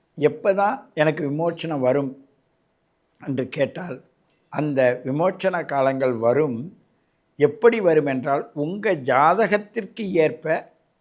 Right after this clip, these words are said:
அந்த விமோச்சனத்தை நீங்க அடையலாம். பொதுப்படையாக மீனராசி நேயர்கள், எண்ணற்ற கஷ்டங்களும் எண்ணற்ற கவலைகளும்,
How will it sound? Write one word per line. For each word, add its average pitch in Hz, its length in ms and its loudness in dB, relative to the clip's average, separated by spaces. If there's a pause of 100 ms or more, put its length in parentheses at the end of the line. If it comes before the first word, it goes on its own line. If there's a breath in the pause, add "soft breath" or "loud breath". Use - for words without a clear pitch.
அந்த 165 200 -4
விமோச்சனத்தை 156 760 -4 (140)
நீங்க 135 240 -4
அடையலாம். 117 420 -2 (560)
பொதுப்படையாக 160 800 2 (1300)
மீனராசி 131 560 0
நேயர்கள், 104 460 -8 (580)
எண்ணற்ற 151 720 -8 (120)
கஷ்டங்களும் 123 680 -8 (680)
எண்ணற்ற 160 580 -4 (180)
கவலைகளும், 135 680 0